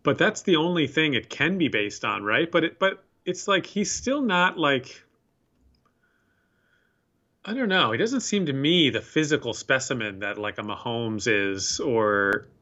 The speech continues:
those kind of guys. Like, I just don't see that.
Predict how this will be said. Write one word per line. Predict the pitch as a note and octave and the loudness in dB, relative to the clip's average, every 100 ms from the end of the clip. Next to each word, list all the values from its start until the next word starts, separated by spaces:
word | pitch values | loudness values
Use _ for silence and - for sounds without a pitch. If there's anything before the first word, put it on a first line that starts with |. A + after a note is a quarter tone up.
| - | -6
those | B2+ B2 A#2+ - | 2 4 4 0
kind | B2+ A2+ | 0 2
of | G#2 | 2
guys. | A2 A2+ G2 F2+ - | 2 2 0 -4 -8
Like, | G2+ | -6
I | B2 | -2
just | F#3 G#3 - | -2 -2 -4
don't | C3 B2 A#2+ | -4 -4 -4
see | - C3 A2+ | -6 -2 0
that. | F#2+ F2 - | 2 0 -4